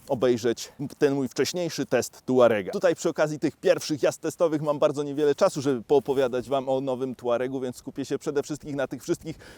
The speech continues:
nowościach i zmianach, jakie tu zaszły, a jeżeli chcecie w ogóle poczuć istotę i zrozumieć istotę Tuarega, zrozumieć, dlaczego to tak ciekawy, oryginalny, a może nawet wyjątkowy samochód, to zapraszam właśnie do tamtego wcześniejszego filmu.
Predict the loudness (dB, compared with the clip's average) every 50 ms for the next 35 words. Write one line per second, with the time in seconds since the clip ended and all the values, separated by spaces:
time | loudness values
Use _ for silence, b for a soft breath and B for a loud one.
0 | B B 2 2 6 8 8 6 6 4 2 2 2 0 -2 2 6 6 6 8
1 | 8 6 6 6 4 4 4 2 0 0 -2 0 2 2 2 2 2 2 2 2
2 | 4 2 0 0 -2 -2 -2 -4 -2 0 0 0 0 2 2 2 2 4 2 0
3 | 0 0 -4 -6 -6 -8 0 4 4 4 6 4 2 B B B B -4 0 6
4 | 6 6 6 6 4 2 2 0 0 -2 -4 0 2 2 4 4 4 4 4 4
5 | 4 6 6 4 4 2 2 0 B B B B B _ 0 2 2 2 4 2
6 | 2 2 4 4 4 4 4 6 6 6 6 4 4 2 2 0 0 -4 -12 _
7 | _ _ -10 -4 0 4 4 4 4 2 0 0 -2 -2 -2 -4 -2 0 0 0
8 | 0 -2 -6 -8 _ _ _ _ _ _ _ -4 -2 -2 -2 -2 -2 -2 -4 -4
9 | -4 -4 -2 -2 -4 -4 -6 -6 -6 -6 -4 -4 -2 -2 0 -2 -2 -4 -4 -4
10 | -2 0 0 2 2 0 0 0 0 -2 -4 B B B B B 0 2 2 2
11 | 2 -2 -4 -4 -4 b b b b b 4 4 6 6 6 2 0 2 0 2
12 | 2 0 0 0 -2 -4 -4 -2 -2 -2 0 0 0 2 2 0 0 -2 -4 -4
13 | -2 0 -2 -2